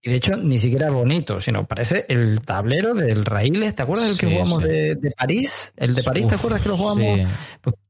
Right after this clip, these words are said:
Speaker 1: parece igual el tablero. Ay,
Speaker 2: Ujú.
Speaker 1: y de hecho el juego viene con uno de, de, de,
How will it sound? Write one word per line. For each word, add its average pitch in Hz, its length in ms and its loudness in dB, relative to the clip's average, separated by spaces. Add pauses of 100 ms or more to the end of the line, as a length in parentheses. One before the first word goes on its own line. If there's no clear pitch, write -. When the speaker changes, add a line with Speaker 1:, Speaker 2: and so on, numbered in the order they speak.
(180)
Speaker 1:
parece 190 560 -2
igual 123 340 2
el 104 120 0
tablero. - 340 -8 (140)
Ay, 127 160 2
Speaker 2:
Ujú. 104 140 4
Speaker 1:
y 123 240 2
de 123 160 0
hecho 143 180 -2
el 139 60 0
juego 156 200 2
viene 156 160 0
con 139 140 0
uno 143 200 0
de, 123 220 2
de, 120 180 2
de, 120 240 2